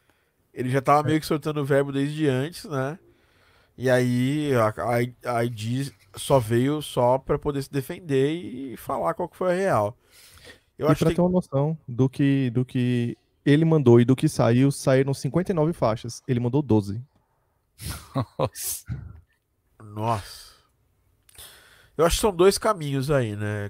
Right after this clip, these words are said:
Speaker 1: Quando a gente tem problema, a gente tem esses problemas de lançamento de trilha. É, pô, uma porrada de coisa assim. É, todo dia a gente pode ter um problema desse. Agora o que vai diferenciar é como a gente conduz esse tipo de coisa, né?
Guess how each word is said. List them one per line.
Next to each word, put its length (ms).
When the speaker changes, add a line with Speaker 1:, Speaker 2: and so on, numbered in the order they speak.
Speaker 1:
Quando 180
a 40
gente 140
tem 100
problema, 480
a 80
gente 240
tem 140
esses 140
problemas 460
de 120
lançamento 460
de 100
trilha. 600
É, 880
pô, 140
uma 180
porrada 380
de 120
coisa 280
assim. 380
É, 60
todo 260
dia 220
a 40
gente 220
pode 280
ter 100
um 100
problema 400
desse. 460
Agora 260
o 40
que 80
vai 120
diferenciar 580
é 40
como 200
a 40
gente 140
conduz 480
esse 160
tipo 220
de 100
coisa, 400
né? 220